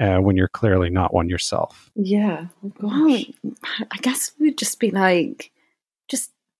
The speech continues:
Speaker 3: fuck it, give it a go, and
Speaker 2: Yeah.
Speaker 3: like, and, and it, like, just try it, have fun with it, and see it, see what works.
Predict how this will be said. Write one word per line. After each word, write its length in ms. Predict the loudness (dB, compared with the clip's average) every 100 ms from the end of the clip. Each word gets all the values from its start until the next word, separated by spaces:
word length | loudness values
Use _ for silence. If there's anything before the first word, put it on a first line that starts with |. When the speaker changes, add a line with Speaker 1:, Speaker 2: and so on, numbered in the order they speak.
| _
Speaker 3:
fuck 240 | -14 -6 0
it, 160 | 0
give 160 | 0 -2
it 60 |
a 40 | -2
go, 460 | 2 4 4 4
and 100 | 4
Speaker 2:
Yeah. 120 | 2 2
Speaker 3:
like, 600 | 4 4 2 -2 -12 -6
and, 320 | 0 0 0 0
and 100 | -2
it, 180 | -2 -2
like, 280 | 0 0 -2
just 180 | -8
try 280 | -2 2 4
it, 120 | 4
have 180 | 2 -2
fun 240 | 0 2 4
with 180 | 2 2
it, 180 | 2
and 260 | 2 -2 -4
see 200 | -2 -2
it, 200 | -2 -4
see 220 | 0 2
what 160 | 4 4
works. 500 | 4 4 2 -2